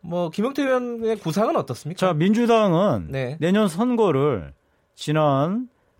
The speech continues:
Speaker 2: 탄핵이 잘 됐느냐, 잘못됐느냐
Speaker 1: 네.
Speaker 2: 이런 구도를 짜서 선거를 치르고 싶어 할 겁니다.
Speaker 1: 네.
Speaker 2: 근데 그게 아니라 내년 총선은 분명하게 지금 문재인 대통령, 다음에
Speaker 1: 네.
Speaker 2: 민주당 잘하고 있느냐, 못하고 있느냐,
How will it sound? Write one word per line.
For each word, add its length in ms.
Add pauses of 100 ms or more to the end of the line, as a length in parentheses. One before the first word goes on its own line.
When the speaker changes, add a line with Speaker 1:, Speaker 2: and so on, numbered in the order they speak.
Speaker 2:
탄핵이 680
잘 280
됐느냐, 460
잘못됐느냐 1000
Speaker 1:
네. 360 (160)
Speaker 2:
이런 260
구도를 600
짜서 420
선거를 420
치르고 260
싶어 260
할 100
겁니다. 480
Speaker 1:
네. 200
Speaker 2:
근데 160
그게 220
아니라 440
내년 340
총선은 480
분명하게 760 (600)
지금 300
문재인 480
대통령, 800
다음에 380
Speaker 1:
네. 0
Speaker 2:
민주당 500
잘하고 460
있느냐, 280
못하고 400
있느냐, 340